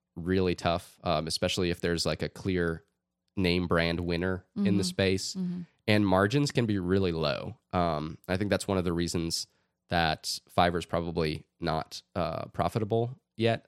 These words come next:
Speaker 1: I mean, they're just, they're taking a percentage of the
Speaker 2: Right.
Speaker 1: of the fee,
Speaker 2: Yeah,
Speaker 1: right?
Speaker 2: yeah.
Speaker 1: And, you know, they can raise that, but they're gonna piss off a lot
Speaker 2: Of
Speaker 1: of people.
Speaker 2: course.
Speaker 1: And they,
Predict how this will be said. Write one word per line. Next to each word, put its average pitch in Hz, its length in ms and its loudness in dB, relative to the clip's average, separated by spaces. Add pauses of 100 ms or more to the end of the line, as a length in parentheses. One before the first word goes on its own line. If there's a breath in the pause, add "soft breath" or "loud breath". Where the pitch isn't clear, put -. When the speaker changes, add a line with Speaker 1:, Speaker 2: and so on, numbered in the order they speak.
Speaker 1:
I - 40 -10
mean, 98 140 2
they're 104 100 4
just, 101 280 -2
they're 101 300 4
taking 101 300 0
a 85 60 0
percentage 87 560 0
of 82 320 0
the 82 160 -2
Speaker 2:
Right. 165 320 2 (400)
Speaker 1:
of 87 160 0
the - 80 -2
fee, - 440 -6 (100)
Speaker 2:
Yeah, 180 120 0
Speaker 1:
right? - 220 2 (100)
Speaker 2:
yeah. - 200 -10 (240)
Speaker 1:
And, 90 440 2 (800)
you 95 60 -2
know, 90 100 2
they 95 100 4
can 98 180 0
raise 113 320 2
that, 80 320 -2 (300)
but 90 120 -2
they're 92 120 0
gonna 85 200 -2
piss - 340 -2
off 95 360 0 (220)
a 87 60 -4
lot 87 180 4
Speaker 2:
Of 85 80 0
Speaker 1:
of 170 60 2
people. 98 220 2
Speaker 2:
course. - 80 0
Speaker 1:
And 101 80 4
they, 92 120 4